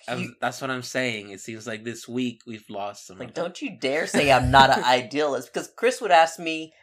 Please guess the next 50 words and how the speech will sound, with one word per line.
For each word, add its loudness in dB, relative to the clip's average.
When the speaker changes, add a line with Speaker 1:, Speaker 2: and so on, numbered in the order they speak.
Speaker 2:
you -2
know, 4
when 2
I 8
would 0
say 4
I 8
have 4
no 2
motivation, 0
it -2
would -6
be -4
like, 2
"Well, 0
where 0
do -12
you -10
get -10
the -2
motivation -2
to -10
do -6
the -6
podcast?" 2
And -6
I'm -6
like, 0
"I -2
don't -2
know. 2
I 4
just -8
wanna -2
make, -6
I 2
wanna 4
make -4
the -8
world -2
better. 4
You -6
know, 2
I 4
want, 0
I -4
want -2
people -10
to -4
know." 2